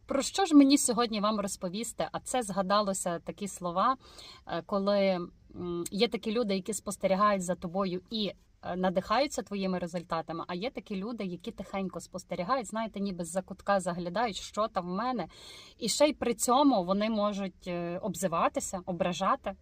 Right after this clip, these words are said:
уявляєте? То, е, в мене є лише, е, одна порада. Та почніть вже займатися своїм життям і влаштовувати свою кар'єру.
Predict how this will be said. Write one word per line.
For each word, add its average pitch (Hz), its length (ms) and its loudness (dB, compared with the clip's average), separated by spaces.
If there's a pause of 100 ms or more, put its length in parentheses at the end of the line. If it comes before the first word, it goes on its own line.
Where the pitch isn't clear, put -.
(140)
уявляєте? 196 640 0 (560)
То, 208 360 2
е, 180 140 0
в 170 100 -8
мене 208 540 0 (920)
є 233 280 2
лише, 226 300 2
е, 202 520 2
одна 202 320 2
порада. 175 540 2
Та 208 100 -2
почніть 214 540 -4
вже 190 280 0
займатися 185 720 -2 (200)
своїм 202 560 0
життям 170 640 0
і 220 100 -4
влаштовувати 190 800 0
свою 190 420 -2
кар'єру. 196 580 0